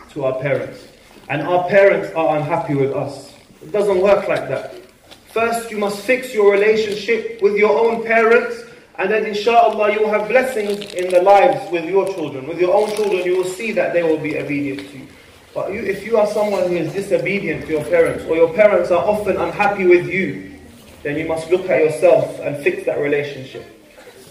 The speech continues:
Many are the ayat that we can discuss in the Quran. وَقَضَى رَبُّكَ أَلَّا تَعْبُدُوا إِلَّا إِيَّاهُ وَبِالْوَالِدَيْنِ إِحْسَانًا.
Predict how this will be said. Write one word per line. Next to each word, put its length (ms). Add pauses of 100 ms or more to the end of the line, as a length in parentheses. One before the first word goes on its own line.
(120)
Many 460 (100)
are 140
the 80
ayat 520
that 160
we 100
can 220
discuss 460
in 140
the 100
Quran. 480
وَقَضَى 880
رَبُّكَ 0
أَلَّا 500
تَعْبُدُوا 520
إِلَّا 500
إِيَّاهُ 560
وَبِالْوَالِدَيْنِ 1300
إِحْسَانًا. 600